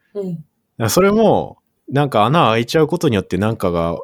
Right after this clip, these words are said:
Speaker 2: 酸素が入ってとかそういうのが起きて、
Speaker 1: うん。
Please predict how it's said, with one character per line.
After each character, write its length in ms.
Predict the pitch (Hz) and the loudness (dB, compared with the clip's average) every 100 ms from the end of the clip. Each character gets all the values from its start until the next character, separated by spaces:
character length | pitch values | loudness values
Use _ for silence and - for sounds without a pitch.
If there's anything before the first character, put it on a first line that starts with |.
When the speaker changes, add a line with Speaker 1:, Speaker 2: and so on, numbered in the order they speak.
| - | -14
Speaker 2:
酸 320 | - - 127 120 | -14 -4 -2 -2
素 140 | 101 | -4
が 100 | 87 | -4
入 120 | 95 | -6
っ 20 | |
て 400 | 95 _ - 85 | -6 _ -2 -2
と 100 | 80 | -2
か 120 | 78 76 | -6 -6
そ 120 | 123 | -2
う 40 | |
い 20 | 107 | -2
う 100 | 85 | -2
の 0 | |
が 240 | 85 101 | -2 -2
起 120 | - | -6
き 0 | |
て、 460 | - 87 78 64 - | -2 -2 -2 -6 -12
Speaker 1:
う 60 | |
ん。 20 | 220 | -10